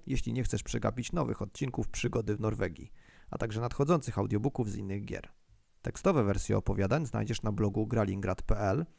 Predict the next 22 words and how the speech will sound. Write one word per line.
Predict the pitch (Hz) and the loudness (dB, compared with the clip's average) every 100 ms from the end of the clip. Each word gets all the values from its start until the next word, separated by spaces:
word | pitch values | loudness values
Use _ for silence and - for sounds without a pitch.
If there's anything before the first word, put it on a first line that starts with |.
| _ - | _ -4
a | 107 | 2
bieżące | 113 127 131 104 | 6 6 6 2
informacje | 101 107 104 104 104 | 0 0 2 0 0
o | |
moich | 98 95 | 0 0
projektach | - 101 98 - 202 185 | 4 4 4 4 2 2
i | - | 2
ogrywanych | 107 113 113 107 104 | 2 2 0 -2 -2
grach | 123 175 196 143 | 4 4 4 0
na | |
kanałach | 131 131 143 143 | -2 0 0 0
social | - - 160 | 2 4 4
media, | 160 117 101 - - | 4 0 -2 -4 -4
na | 104 98 | -6 -4
Facebooku, | - 170 160 160 143 131 | 2 2 4 4 4 6
Twitterze | - 160 120 117 - - | 6 6 4 2 0 -2
i | |
Instagramie. | 113 110 - - 92 - - - _ - - | -4 -2 -2 0 -2 -4 -12 -16 _ -8 2
Linki | 170 - | 2 2
znajdziesz | 113 107 107 | 0 0 0
w | 110 | -2
opisie. | - - - | -4 -6 -10